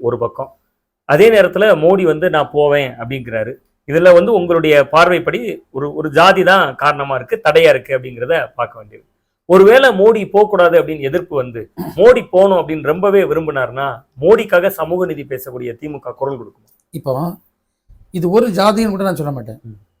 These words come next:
Speaker 2: ஜாதிய கட்டமைப்புன்னு சொல்லுவேன்.
Speaker 1: ஓகே.
Speaker 2: இது வந்து ஒரு கட்டமைப்பு. அது நான் எந்த ஜாதியை நான் குறை சொல்ல மாட்டேன்.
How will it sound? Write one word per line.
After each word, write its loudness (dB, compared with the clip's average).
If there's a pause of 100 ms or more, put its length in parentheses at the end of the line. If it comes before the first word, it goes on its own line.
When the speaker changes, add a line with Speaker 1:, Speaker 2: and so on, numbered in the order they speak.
(200)
Speaker 2:
ஜாதிய 4
கட்டமைப்புன்னு -4
சொல்லுவேன். -14 (160)
Speaker 1:
ஓகே. -20 (1300)
Speaker 2:
இது -2
வந்து 2
ஒரு 0
கட்டமைப்பு. 0 (1000)
அது 0
நான் 0
எந்த -2
ஜாதியை 0
நான் -8
குறை -2
சொல்ல -10
மாட்டேன். -20